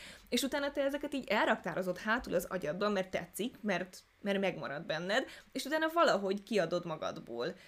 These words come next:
És az lehet, hogy rosszabb es-, esetben nagyon hasonlít arra, honnan inspirálódtál, jobb esetben meg, meg tényleg csak mondjuk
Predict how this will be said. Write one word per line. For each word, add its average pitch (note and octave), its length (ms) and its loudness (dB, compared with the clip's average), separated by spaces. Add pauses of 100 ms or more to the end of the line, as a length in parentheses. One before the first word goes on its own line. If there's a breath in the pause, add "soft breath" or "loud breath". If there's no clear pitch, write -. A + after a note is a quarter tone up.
(120 loud breath)
És G#3 140 -2
az A#3+ 100 0
lehet, E4 280 8
hogy F#3+ 100 6
rosszabb F#3+ 320 2
es-, F#3 160 -6
esetben F#3 380 0
nagyon D#3+ 320 -2
hasonlít F#3 440 -4
arra, E3 300 0
honnan F3+ 340 0
inspirálódtál, B3+ 960 2 (680)
jobb G#3+ 260 6
esetben G#3 400 4
meg, G3+ 260 4 (120)
meg G3 280 -2 (160)
tényleg F3 300 -2
csak F3+ 200 -8
mondjuk E3 300 -6